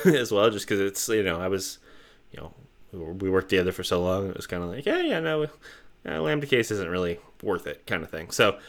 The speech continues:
that's probably where my opinion comes in. Uh, but I'm also the advocate for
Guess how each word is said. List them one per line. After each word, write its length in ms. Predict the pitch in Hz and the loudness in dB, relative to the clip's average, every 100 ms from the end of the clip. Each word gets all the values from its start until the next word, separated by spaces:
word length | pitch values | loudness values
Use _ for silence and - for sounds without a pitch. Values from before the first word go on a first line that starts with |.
| - - | -18 2
that's 160 | 127 | 2
probably 220 | - 127 107 | 6 8 8
where 100 | 95 | 6
my 160 | 87 | 2
opinion 380 | 85 - 98 85 | 0 -2 -6 -6
comes 340 | - 98 85 | -8 -6 -4
in. 280 | 90 87 85 - - - | -4 -6 -8 -14 -20 -6
Uh, 360 | 95 85 82 80 - _ - - - - - | -4 -2 -4 -10 -14 _ -20 -20 -20 -20 -6
but 220 | - - _ - - - | -6 -6 _ -14 -8 -2
I'm 120 | 113 | 4
also 400 | 113 - 110 95 - _ - | 4 6 2 2 -8 _ -4
the 160 | 107 | 0
advocate 500 | 104 101 - 107 104 | 0 -2 -4 -2 -2
for 400 | - 107 101 92 | -4 -4 -2 -6